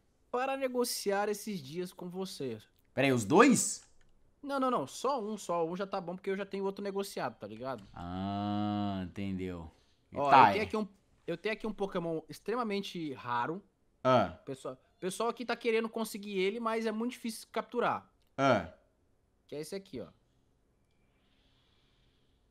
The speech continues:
Speaker 2: É. Cê sabe que a gente, é, eu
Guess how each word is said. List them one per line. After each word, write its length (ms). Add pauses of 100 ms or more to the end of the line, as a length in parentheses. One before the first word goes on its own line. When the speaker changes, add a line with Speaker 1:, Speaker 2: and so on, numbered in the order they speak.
(1200)
Speaker 2:
É. 380 (1500)
Cê 180
sabe 360
que 100
a 60
gente, 380
é, 320
eu 220